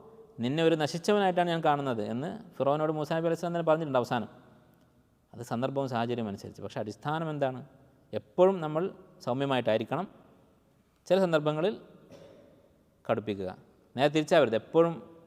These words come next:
വളരെ രൂക്ഷമായി, വളരെ, ഏഹ്,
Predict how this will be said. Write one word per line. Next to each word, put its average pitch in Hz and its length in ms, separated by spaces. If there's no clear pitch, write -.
വളരെ 123 380
രൂക്ഷമായി, 135 600
വളരെ, 117 500
ഏഹ്, 104 480